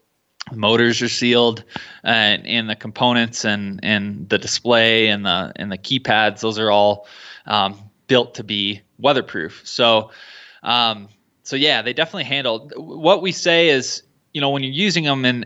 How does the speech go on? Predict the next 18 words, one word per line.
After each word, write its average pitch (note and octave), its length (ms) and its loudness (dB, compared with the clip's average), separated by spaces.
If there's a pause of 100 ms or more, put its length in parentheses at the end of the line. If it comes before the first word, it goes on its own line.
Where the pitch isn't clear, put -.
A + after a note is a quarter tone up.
in, A#2+ 320 -2
in A#2 180 -2
mud A#2+ 440 4
and G2+ 180 -2
rocks A2+ 480 0
and, G2+ 300 -14
and F#2 220 -14
dirt B2 340 0
and A2+ 80 -10
whatever, A2 560 2
you C#3+ 120 -8
wanna A3 260 2
try E3+ 220 2
to C#3 60 -2
keep - 340 -12
things A#2 280 -8
clean. F#2+ 480 -8
So A#2+ 440 2